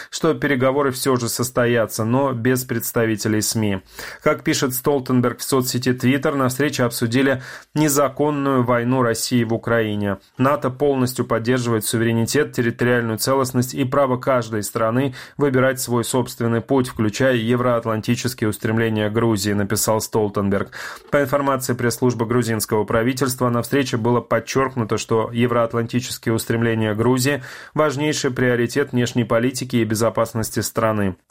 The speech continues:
Стороны также обсудили подготовку к саммиту нато, который пройдёт в конце июня в Мадриде. Референдум в Южной Осетии о присоединении к России отражает настроение в республике, но Москва сейчас не проводит какую-либо работу по данной теме,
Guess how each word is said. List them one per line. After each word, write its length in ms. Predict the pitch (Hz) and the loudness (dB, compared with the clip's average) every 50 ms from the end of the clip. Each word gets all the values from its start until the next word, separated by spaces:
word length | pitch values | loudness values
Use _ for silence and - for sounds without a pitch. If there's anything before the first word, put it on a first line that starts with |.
| _ - | _ -6
Стороны 460 | - - - 147 147 139 127 120 113 | -4 0 2 2 2 2 2 0 0
также 320 | 110 120 120 110 104 117 | 0 0 0 0 0 -2
обсудили 460 | 110 104 - - 107 104 113 135 135 | -2 -2 -4 -4 -2 0 0 0 0
подготовку 640 | 131 127 117 107 104 107 101 - 113 - - - 110 | 0 0 -2 -2 0 -2 0 -2 -4 -4 -4 -4 -4
к 40 | 104 | -2
саммиту 440 | - - 120 113 110 107 98 123 110 | 0 0 0 2 0 0 0 0 2
нато, 380 | 113 120 131 131 131 151 147 - - - - - - | 2 2 2 2 0 -2 -4 -4 -8 -18 -18 -8 -2
который 340 | - 143 143 160 170 156 | -2 0 2 2 0 0
пройдёт 460 | 120 127 127 117 117 110 123 131 123 127 | 0 0 0 0 2 2 0 0 0 -2
в 120 | - - | -8 -6
конце 520 | - 139 131 127 123 127 - - 123 120 | -2 0 0 0 0 -2 0 0 0 0
июня 560 | 120 - 127 123 117 110 110 110 110 107 107 104 | 0 0 0 0 2 2 0 0 0 0 0 0
в 100 | 95 104 | 0 0
Мадриде. 720 | 113 113 110 104 107 107 104 98 90 95 98 92 90 85 - _ _ - - _ _ _ _ _ _ _ - - - - - - _ - | 0 0 0 0 0 0 0 0 0 0 -2 -2 -4 -6 -10 _ _ -20 -20 _ _ _ _ _ _ _ -20 -20 -20 -20 -20 -18 _ -4
Референдум 480 | - 151 127 175 180 190 185 175 175 160 | -2 0 0 2 2 2 2 2 2 2
в 40 | |
Южной 380 | 156 170 170 143 135 160 160 156 | 2 2 2 2 2 2 2 2
Осетии 420 | 151 - - 185 175 151 123 147 | 2 2 2 2 2 2 2 2
о 80 | 135 127 | 2 2
присоединении 840 | 123 127 131 127 - 143 139 127 135 143 151 165 160 151 143 139 131 | 2 0 -2 0 0 0 2 2 0 0 0 0 2 2 2 2 0
к 100 | 127 127 | 0 0
России 340 | 131 135 131 127 - - 165 | 0 0 0 0 0 2 2
отражает 540 | 156 139 - 131 131 127 131 147 139 127 | 2 2 2 0 0 2 2 0 0 2
настроение 720 | 127 131 127 127 127 143 139 139 135 135 123 123 120 117 | 0 0 -2 0 0 0 2 2 2 2 2 2 2 2
в 40 | 113 | 2
республике, 640 | 117 120 120 - - 143 139 139 165 160 - 160 156 | 0 0 -2 -2 -2 -2 0 0 0 0 0 0 2
но 140 | 139 135 | 2 2
Москва 440 | 135 135 135 127 127 - - 143 151 135 | 2 2 0 0 -2 -2 0 0 0 0
сейчас 500 | 127 143 131 127 131 147 143 139 - 139 | 0 -2 -2 0 0 0 0 0 0 0
не 200 | 135 147 156 156 | 0 2 0 0
проводит 600 | 151 147 147 147 131 127 139 147 135 143 135 - | 0 0 2 2 2 2 0 0 0 -2 -4 -2
какую-либо 640 | - 139 131 127 131 143 143 139 131 139 135 123 131 | -2 -2 -2 0 0 0 2 4 4 2 2 2 2
работу 480 | 127 131 127 120 117 135 143 139 135 | 2 2 2 2 2 0 0 0 -2
по 220 | 127 127 - 123 120 | -2 0 0 0 0
данной 420 | 117 123 127 123 120 120 123 123 | 2 0 0 0 0 0 0 -2
теме, 480 | 120 127 - 131 131 123 113 110 107 | -2 -2 0 0 2 2 2 0 -2